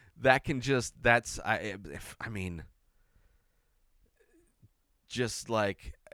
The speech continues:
it's a, it's a, it's a, it's a situation where it's like, I don't know, I, like, I don't buy that it would happen necessarily. But regardless, whatever,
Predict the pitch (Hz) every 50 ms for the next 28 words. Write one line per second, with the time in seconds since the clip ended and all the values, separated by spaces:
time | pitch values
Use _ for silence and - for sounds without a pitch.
0 | 92 110 82 82 90 95 82 73 104 147 131 - 143 165 151 147 143 139 147 156
1 | 143 - - 160 160 156 143 - - 165 160 156 123 107 98 78 50 - 50 _
2 | _ _ _ _ _ _ _ _ - 156 - - - - - 233 226 - - 208
3 | 180 165 156 151 139 - 165 147 139 135 135 127 120 117 - - 135 120 113 113
4 | 131 139 139 120 113 101 64 101 117 113 117 113 127 139 147 147 151 - 104 -
5 | - - _ _ - - - - _ - 117 110 113 113 113 120 120 117 107 117
6 | 107 95 98 104 101 90 87 113 113 117 - - 127 120 117 113 104 - 113 -
7 | - 120 110 107 107 107 107 107 107 113 _ _ _ _ _ _ _ _ _ _
8 | _ _ _ _ _ _ _ _ _ - - _ - - - - - - - -
9 | - - - - - _ _ _ - 131 135 139 151 147 147 175 156 147 143 131
10 | 127 120 - - 135 135 143 143 143 143 139 123 113 110 101 98 98 -